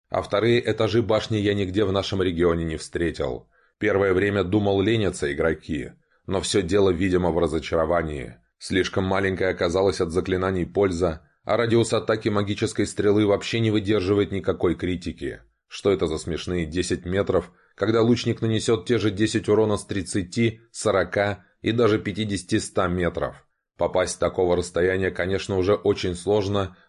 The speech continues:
но это хотя бы возможно. И десятипроцентные бафы в заклинаниях первого уровня башни при десяти-двадцати очках характеристик выглядят бесполезными. Это мне баф на силу из Школы Огня, который я прикупил в шестьдесят третьем городе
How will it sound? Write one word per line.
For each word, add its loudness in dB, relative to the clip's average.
но 2
это 0
хотя -2
бы 4
возможно. -2
И -6
десятипроцентные -2
бафы 0
в -2
заклинаниях -2
первого 2
уровня 2
башни -2
при 0
десяти-двадцати -2
очках 0
характеристик -2
выглядят 2
бесполезными. -2
Это -2
мне 0
баф 0
на -4
силу 2
из -4
Школы 2
Огня, -2
который -2
я 0
прикупил 0
в -8
шестьдесят -2
третьем -4
городе 0